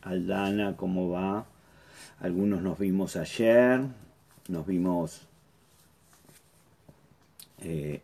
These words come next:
en los chats, así que en las redes, Zoe. Eh,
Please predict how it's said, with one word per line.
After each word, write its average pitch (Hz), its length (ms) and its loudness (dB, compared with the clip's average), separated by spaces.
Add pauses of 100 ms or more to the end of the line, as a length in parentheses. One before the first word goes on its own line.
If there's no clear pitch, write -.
en 82 160 -2
los - 180 -10
chats, 107 400 0 (460)
así - 260 -8
que 80 600 -6 (500)
en 80 140 -10
las - 140 -10
redes, 101 480 2
Zoe. 113 400 8 (880)
Eh, 85 520 -6